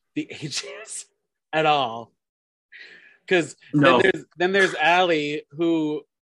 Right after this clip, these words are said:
Speaker 1: I think is supposed to be the same age, but he looks like he's older than Davy. I don't
Speaker 2: Oh, he does. Yes, the little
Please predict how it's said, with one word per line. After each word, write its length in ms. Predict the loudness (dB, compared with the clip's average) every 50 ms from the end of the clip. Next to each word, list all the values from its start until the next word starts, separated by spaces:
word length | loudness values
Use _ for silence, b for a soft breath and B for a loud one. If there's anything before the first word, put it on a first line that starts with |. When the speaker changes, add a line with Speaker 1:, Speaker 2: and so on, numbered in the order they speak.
| -6
Speaker 1:
I 80 | -6 -6
think 340 | -6 -4 -6 -6 -4 -2 -4
is 120 | -4 -4
supposed 260 | -4 -6 -6 -6 -6 -8
to 60 | -8
be 80 | -8
the 140 | -6 -8 -6
same 260 | -2 0 0 0 2
age, 300 | 2 2 0 0 0 -2
but 120 | -4 -6 -4
he 140 | -4 -6 -4
looks 320 | -4 -4 -4 -4 -6 -4
like 300 | -2 0 0 0 -2 -6 _
he's 680 | -8 -6 -6 -6 -6 -8 -10 -16 -20 -20 -20 -20 -20 _ _ _ _ _ _ _ _ -10
older 540 | -4 -2 -2 -2 0 0 -2 0 2 2 2
than 240 | 2 0 -2 -2 -2
Davy. 640 | -2 -2 -2 -2 -2 -4 -6 -8 -10 -10 -12 -14 _ _ _ _ _ _ _ _ _ _ _ _ _ _ _ _ _ _ _ _ _ _ _ _ _ _ _ _ _ _ _ _ _ _ -4
I 60 | -4
don't 160 | -2 2 2
Speaker 2:
Oh, 120 | 2 2
he 300 | 0 -2 -2 -2 -2 -2 -2 _ _ _ _ 0
does. 480 | 2 4 4 4 4 2 2 -2 -4 -2
Yes, 340 | 0 2 2 2 0 0
the 100 | 0 0
little 320 | 0 2 0 -2 -4 -6